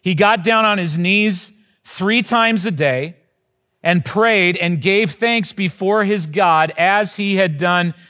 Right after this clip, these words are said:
previously. And herein lies an important principle. When culture fights back, stay faithful by leaning into the faithfulness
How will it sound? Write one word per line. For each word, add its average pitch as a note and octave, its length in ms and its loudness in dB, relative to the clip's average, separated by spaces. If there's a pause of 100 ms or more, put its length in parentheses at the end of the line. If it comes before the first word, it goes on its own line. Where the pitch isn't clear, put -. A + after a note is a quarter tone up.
(160)
previously. D3 840 -6 (680)
And C3+ 100 -4
herein G3+ 500 2
lies F3 420 0
an D#3 80 -4
important D#3 440 -2
principle. D#3 680 -8 (840)
When B2+ 120 -6
culture F#3 420 -2
fights G#3 380 0
back, C3+ 520 -2 (640)
stay F3 400 -2
faithful C3 720 -4 (460)
by C3+ 200 0
leaning G3 680 0
into F3 680 -4
the D#3+ 100 -10
faithfulness D3+ 880 -6